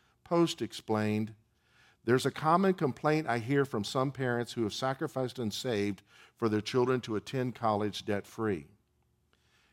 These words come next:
And this question is, was my labor in vain?"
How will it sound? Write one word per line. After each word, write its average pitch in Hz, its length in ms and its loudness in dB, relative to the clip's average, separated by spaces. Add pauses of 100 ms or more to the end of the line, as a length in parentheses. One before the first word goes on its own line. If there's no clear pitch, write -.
(120)
And 104 140 -2
this 117 160 0
question 127 400 -2
is, 101 260 -2
was 104 220 -2
my 104 200 2
labor 135 440 2
in 117 320 -2
vain?" 123 420 -2